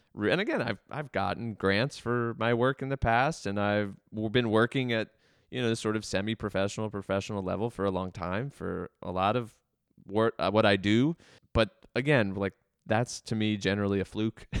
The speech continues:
<laughs> to so much of it, you know, right times, right places,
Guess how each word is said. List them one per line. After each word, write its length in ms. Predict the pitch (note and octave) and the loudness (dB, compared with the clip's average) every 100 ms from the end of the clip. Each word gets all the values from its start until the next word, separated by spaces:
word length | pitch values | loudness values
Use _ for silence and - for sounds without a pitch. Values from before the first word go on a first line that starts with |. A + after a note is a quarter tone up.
| - - | 0 2
<laughs> 280 | A#3 - | 2 2
to 120 | - E3+ | -2 0
so 180 | - C#3 | 2 2
much 340 | D#3 - - | 0 -2 0
of 160 | C#3 C3+ | 0 2
it, 180 | E3 C#3+ | 0 0
you 120 | C#3 | 0
know, 340 | A#2+ A#2 B2 B2+ F3 - - - _ | 2 2 2 -2 -12 -20 -20 -20 _
right 220 | - G2+ | 2 2
times, 480 | - F#2+ G2 G2 F#2+ | 2 0 2 0 -2
right 260 | F#2 F#2+ G2 _ _ | 2 2 2 _ _
places, 840 | - F#2 F#2+ - F#2 F#2 F2 - | 0 2 0 -4 -6 -6 -10 -14